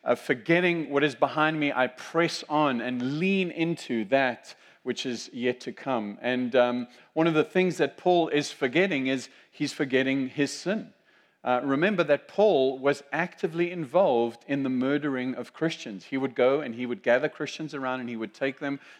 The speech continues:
to the authorities and they would be put on trial and many of them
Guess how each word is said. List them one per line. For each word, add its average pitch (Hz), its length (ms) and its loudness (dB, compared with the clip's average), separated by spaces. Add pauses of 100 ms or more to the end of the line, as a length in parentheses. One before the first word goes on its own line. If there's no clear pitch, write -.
to 147 160 -2
the 143 120 2
authorities 123 640 0
and 107 200 -8
they 113 100 2
would 123 160 -2
be 123 100 -2
put 131 180 -6
on 131 120 -2
trial 117 400 0
and 110 100 -6
many 117 200 -4
of 110 100 -10
them 110 240 -2